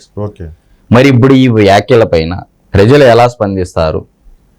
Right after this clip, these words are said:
Speaker 2: ఇప్పుడు కూటమి ప్రభుత్వం ఎలా స్పందిస్తారు? ముఖ్యమంత్రి చంద్రబాబు నాయుడు గారు ఎలా స్పందిస్తారు? హోంశాఖ మాత్యులు వంగలపూడి అనిత గారు ఎలా స్పందిస్తారు? ఏంటి సార్, ఇప్పుడు జగన్మోహన్ రెడ్డి గారు ఈ విధంగా చేసిన వ్యాఖ్యలు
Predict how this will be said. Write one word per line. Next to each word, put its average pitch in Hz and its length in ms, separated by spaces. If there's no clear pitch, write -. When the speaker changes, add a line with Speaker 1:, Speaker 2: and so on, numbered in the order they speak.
Speaker 2:
ఇప్పుడు 101 220
కూటమి 139 480
ప్రభుత్వం 107 460
ఎలా 95 200
స్పందిస్తారు? 85 720
ముఖ్యమంత్రి 117 680
చంద్రబాబు 120 360
నాయుడు 107 200
గారు 101 140
ఎలా 87 180
స్పందిస్తారు? 82 800
హోంశాఖ 123 440
మాత్యులు 107 480
వంగలపూడి 104 880
అనిత 113 220
గారు 113 260
ఎలా 95 180
స్పందిస్తారు? 85 760
ఏంటి 143 300
సార్, 92 220
ఇప్పుడు 139 600
జగన్మోహన్ 147 500
రెడ్డి 127 180
గారు 117 220
ఈ 117 160
విధంగా 117 460
చేసిన 110 260
వ్యాఖ్యలు 90 540